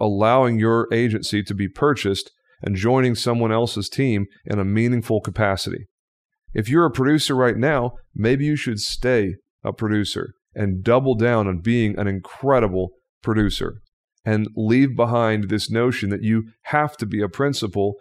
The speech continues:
if you're gonna reach your potential. 'Cause I got news for you. There's a lot of producers out there that are making a whole lot more money, that are enjoying more freedom and flexibility than a principal. Sometimes producer is better than principal.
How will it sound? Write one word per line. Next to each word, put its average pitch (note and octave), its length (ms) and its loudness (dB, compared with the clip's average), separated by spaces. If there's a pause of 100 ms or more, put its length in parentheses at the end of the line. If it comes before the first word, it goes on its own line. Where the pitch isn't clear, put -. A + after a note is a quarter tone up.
(140)
if - 160 -6
you're A2+ 80 0
gonna G#2+ 140 2
reach A2 260 0
your G#2 100 -4
potential. G2 600 -4 (500)
'Cause F#2+ 100 -10
I A2+ 120 2
got D#3+ 160 2
news F3 240 4
for A#2 240 2
you. A2+ 120 0 (240)
There's A#2+ 200 4
a F#2 60 2
lot A2 520 2
of C3+ 80 2
producers B2 500 2
out G#2 260 2
there F2+ 180 0
that F#2 100 -2
are F#2+ 40 0
making G2 300 0
a E2+ 100 -2
whole C#3 460 4
lot C#3 220 2
more C3 160 2
money, A2 300 2
that G2 160 2
are G#2+ 80 2
enjoying G2+ 380 0
more A#2+ 220 0
freedom C#3+ 460 0
and A#2 140 -2
flexibility A#2 720 0
than G2 160 -2
a G2+ 80 -2
principal. G2 600 -4 (760)
Sometimes G2+ 680 -2 (140)
producer G2 560 -2 (220)
is G#2+ 200 -2
better G#2 560 0
than G2+ 200 -2
principal. F#2 560 -6